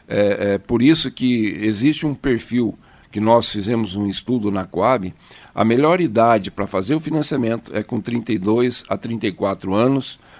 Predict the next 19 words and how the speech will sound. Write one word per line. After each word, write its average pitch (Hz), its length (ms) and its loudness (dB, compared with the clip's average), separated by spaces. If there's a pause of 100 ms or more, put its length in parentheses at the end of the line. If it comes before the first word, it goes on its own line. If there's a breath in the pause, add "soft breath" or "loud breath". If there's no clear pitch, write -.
(140 soft breath)
casal 110 360 4
novo, 117 500 4
com, 113 440 -2
com, 104 540 -6 (400)
é, 92 300 -6 (1200)
poucos 165 280 0
dependentes. 104 760 -2 (400 soft breath)
Ele 104 220 0
tem 107 420 4
maior 104 420 4
subsídio 139 520 2
do 117 80 -2
governo 110 260 0
federal 123 520 2 (420 loud breath)
e 104 120 2
maior 113 320 6
tempo 135 440 0
para 113 280 0
financiamento. 107 800 -6